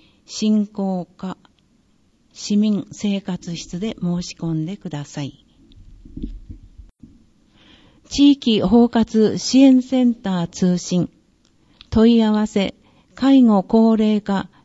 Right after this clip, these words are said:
地域包括支援センター。電話七五の八九三七。二月は高齢者見守り月間です。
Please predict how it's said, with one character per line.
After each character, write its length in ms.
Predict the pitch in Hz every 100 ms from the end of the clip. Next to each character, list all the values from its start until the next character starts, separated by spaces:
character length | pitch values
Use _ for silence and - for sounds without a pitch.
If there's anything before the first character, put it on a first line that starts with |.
| _
地 220 | 254 262
域 220 | 247 196
包 220 | 180 202
括 480 | 214 196 - 180 -
支 180 | - 220
援 200 | 220 214
セ 200 | - 208
ン 120 | 180
タ 180 | - 147
ー。 160 | 139 156 _ _ _ _ _ 185
電 320 | 202 214 208
話 200 | 190 -
七 380 | 180 190 214 214
五 280 | 208 208 190
の 160 | 185
八 380 | - 165 - -
九 280 | - 262 226
三 360 | - 185 170
七。 340 | 160 151 147 - _ _ _ _ _ _ _ _ _ _ - _ _ _ _ _
二 140 | 208 254
月 320 | 262 240 190
は 320 | 165 156 - -
高 300 | 214 214 214
齢 260 | 208 208
者 280 | 196 202 190
見 140 | - 196
守 380 | 208 220 214 208
り 40 |
月 220 | 202 202 _
間 280 | 185 170 151
で 100 | 165
す。 260 | - -